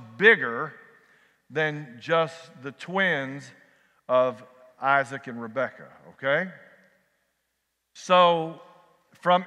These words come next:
Esau came the nation of Edom. Edom. Edom means red.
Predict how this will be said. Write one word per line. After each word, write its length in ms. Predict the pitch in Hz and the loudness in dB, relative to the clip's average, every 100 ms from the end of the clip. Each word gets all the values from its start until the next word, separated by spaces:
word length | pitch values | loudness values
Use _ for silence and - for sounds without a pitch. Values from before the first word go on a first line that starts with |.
| - | -4
Esau 640 | 240 277 247 - 151 143 165 | -2 -2 -2 -2 2 2 0
came 480 | - 175 175 175 | 0 0 0 -2
the 100 | 156 | -6
nation 600 | 151 151 180 180 190 185 185 | -6 0 0 0 -6 -6 -2
of 200 | 147 143 - | -2 -4 -6
Edom. 500 | 196 196 147 120 104 - - _ _ _ _ _ _ _ _ _ _ _ _ _ _ | -4 0 -2 -2 -10 -16 -20 _ _ _ _ _ _ _ _ _ _ _ _ _ _
Edom. 460 | 170 202 180 123 98 85 - _ _ _ _ _ _ _ _ _ _ _ _ _ _ _ _ | -4 -2 0 -2 -4 -16 -20 _ _ _ _ _ _ _ _ _ _ _ _ _ _ _ _
Edom 400 | 160 202 208 175 | -4 0 0 0
means 280 | 160 156 131 | -8 -8 -12
red. 440 | 131 156 151 107 | -4 0 2 0